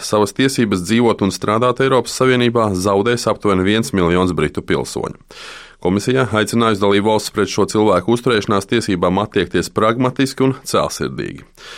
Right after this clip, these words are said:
Valdības tiek aicināts piešķirt pagaidu uzturēšanās atļaujas, ļaujot nokārtot dokumentus ilgtermiņa uzturēšanās status nokārtošanai. Eiropas Savienība jau iepriekš bija solījusi, ka britiem, kuri ieradīsies Eiropas Savienībā īsās vizītēs,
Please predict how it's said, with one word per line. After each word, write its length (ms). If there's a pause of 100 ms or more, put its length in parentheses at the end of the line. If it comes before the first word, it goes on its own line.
(320)
Valdības 400
tiek 240
aicināts 480
piešķirt 400
pagaidu 480
uzturēšanās 600
atļaujas, 420 (400)
ļaujot 320
nokārtot 480
dokumentus 640
ilgtermiņa 480
uzturēšanās 560
status 400
nokārtošanai. 720 (760)
Eiropas 320
Savienība 400
jau 80
iepriekš 400
bija 160
solījusi, 460
ka 100
britiem, 480
kuri 240
ieradīsies 640
Eiropas 300
Savienībā 400 (100)
īsās 320
vizītēs, 540